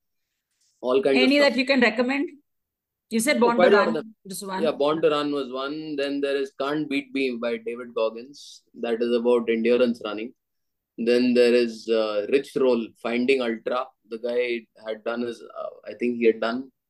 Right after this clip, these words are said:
Speaker 1: five ultras in five days or seven ultras in seven
Speaker 2: What?
Speaker 1: days. Yeah. That was
Speaker 2: Okay,
Speaker 1: one.
Speaker 2: wow.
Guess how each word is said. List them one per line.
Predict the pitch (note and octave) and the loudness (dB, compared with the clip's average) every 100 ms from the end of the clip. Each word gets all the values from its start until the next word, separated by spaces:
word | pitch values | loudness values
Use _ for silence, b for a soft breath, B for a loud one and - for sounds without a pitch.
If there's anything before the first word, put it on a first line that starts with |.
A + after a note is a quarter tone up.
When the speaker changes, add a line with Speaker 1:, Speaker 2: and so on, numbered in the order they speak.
| _ - | _ 0
Speaker 1:
five | A#2+ C3 | 4 6
ultras | B2 B2 B2 A#2 A#2 | 4 2 0 0 -4
in | |
five | A2 G#2+ A2 | -4 -2 0
days | G#2+ | -2
or | G2 | -2
seven | - A#2+ A#2+ | -4 -2 0
ultras | A2+ A2 G#2 G2+ | -2 -2 -4 -6
in | |
seven | G2 F#2+ F4+ | -12 -6 2
Speaker 2:
What? | A#4+ - | 2 0
Speaker 1:
days. | - - _ _ _ _ _ | -8 -16 _ _ _ _ _
Yeah. | G#2 F#2 - _ b b b b b b b _ _ _ A2+ | 2 2 -2 _ b b b b b b b _ _ _ 4
That | B2 A#2+ | 4 6
was | B2+ A#2 | 4 4
Speaker 2:
Okay, | A#2+ | 0
Speaker 1:
one. | A#2+ - | 0 -4
Speaker 2:
wow. | - - - | -8 -10 -10